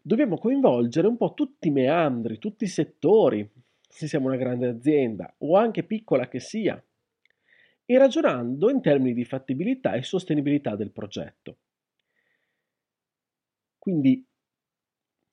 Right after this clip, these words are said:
prima di farci delle domande come: "Pubblichiamo ogni mese, ogni settimana? Secondo quale logica? Con che contenuti?" Bene, innanzitutto serve quindi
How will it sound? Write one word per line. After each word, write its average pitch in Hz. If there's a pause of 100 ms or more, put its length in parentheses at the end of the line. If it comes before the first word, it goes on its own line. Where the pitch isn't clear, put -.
prima 254
di 131
farci 160
delle 131
domande 147
come: 139
"Pubblichiamo 180
ogni 170
mese, 170
ogni 175
settimana? 170 (280)
Secondo 233
quale 175
logica? 151 (240)
Con 208
che 220
contenuti?" 175 (1160)
Bene, 127
innanzitutto 226
serve 180
quindi 113